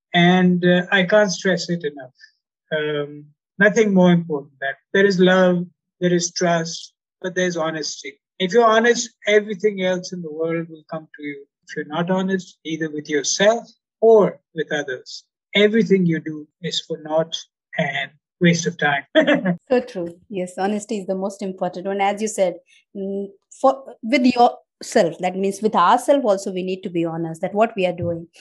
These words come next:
Speaker 2: Because as you said, like, ra-, when you were talking about addiction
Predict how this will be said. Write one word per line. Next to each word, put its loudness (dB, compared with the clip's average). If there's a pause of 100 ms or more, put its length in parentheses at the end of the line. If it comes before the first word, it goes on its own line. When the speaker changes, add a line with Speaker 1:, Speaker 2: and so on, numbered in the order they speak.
(200)
Speaker 2:
Because 4
as 4
you 0
said, -4
like, -6
ra-, 0
when -8
you -4
were -6 (100)
talking -6
about -4
addiction -6